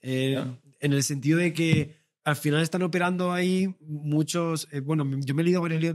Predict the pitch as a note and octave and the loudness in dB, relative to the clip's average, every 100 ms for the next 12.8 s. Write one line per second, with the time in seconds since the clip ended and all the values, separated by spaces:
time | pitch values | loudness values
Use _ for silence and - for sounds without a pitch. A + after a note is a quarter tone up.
0 | D#3 D#3 D#3 C#3 D3+ C#3 D#3+ D3+ C#3 C3 | 0 -2 -2 -2 -2 -4 -2 -4 -4 -4
1 | C#3 C#3 C#3 D3 D#3 D#3 F#3+ - _ _ | -4 -4 -2 -2 0 0 -4 -8 _ _
2 | _ - B2+ D3+ C#3 C3+ C#3 C3+ B2+ D3+ | _ -4 -2 0 0 0 -4 -4 -2 -2
3 | D3 A#2+ A2+ B2 - A#2+ A#2 A2+ A#2 C3 | -2 -4 -6 -6 -4 -2 -2 -2 -2 -2
4 | D3+ D3 D#3+ _ _ _ _ _ _ D#3 | -2 -4 -6 _ _ _ _ _ _ 0
5 | C#3 C3+ C3 - _ C#3+ C#3+ C3 C#3 C#3 | 2 0 -4 -10 _ 0 2 2 2 2
6 | C#3 D#3+ E3 D#3+ E3+ F3 E3+ D3 C3+ C3 | 2 2 2 0 0 -2 -2 0 2 2
7 | B2+ C#3 C3+ - C3 B2 B2 B2+ - C3+ | 0 -4 -6 -8 -6 -6 -4 -6 -2 -2
8 | C#3 C3+ C3+ B2 _ - B2+ C3 B2 C3+ | 0 0 -2 -4 _ -4 -2 -2 -2 -2
9 | C#3 C3+ C3 C#3 C3+ C3 D3 D#3 D#3 C3 | -2 -2 -2 -2 -2 0 0 0 0 -4
10 | C3 C3 C3 C3 B2 C3 D#3+ E3+ _ _ | -4 -4 -2 -4 -4 -2 -2 -2 _ _
11 | _ C#3+ C#3 D3 D#3 - _ F3+ F3+ F3 | _ -2 0 0 -2 -6 _ 2 2 0
12 | D#3 C#3 D#3+ E3+ D#3 C#3 D#3 D#3 | -2 0 0 -2 -2 -2 -2 -2